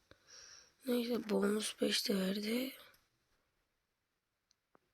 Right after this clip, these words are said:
Şimdi arkadaşlar bir de son a-, en çok almak istediğim arabayı göstereyim. Ondan sonra da videoyu kapatayım.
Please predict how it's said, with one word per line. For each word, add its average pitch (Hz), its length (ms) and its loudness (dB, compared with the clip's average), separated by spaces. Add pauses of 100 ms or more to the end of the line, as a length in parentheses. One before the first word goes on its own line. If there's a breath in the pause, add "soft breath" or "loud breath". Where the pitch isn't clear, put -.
(1200)
Şimdi 220 360 4
arkadaşlar 208 640 8
bir 220 100 0
de - 260 8 (1300 loud breath)
son 214 420 8
a-, - 300 8
en 208 200 10
çok 208 220 6
almak 202 320 10
istediğim 202 400 4
arabayı 196 480 6
göstereyim. 196 680 2
Ondan 190 200 2
sonra 190 360 0
da 190 160 0
videoyu 202 360 -2
kapatayım. - 500 -16